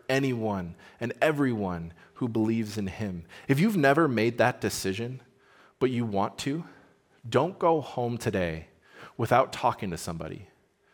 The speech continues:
Come talk to me. Talk to anybody with a name tag on.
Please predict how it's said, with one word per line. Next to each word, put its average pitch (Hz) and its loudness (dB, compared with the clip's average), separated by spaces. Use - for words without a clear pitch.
Come 147 2
talk 143 2
to 120 -2
me. 110 -2
Talk 143 2
to 160 0
anybody 139 2
with 131 -2
a 127 2
name 113 0
tag 101 0
on. 85 -2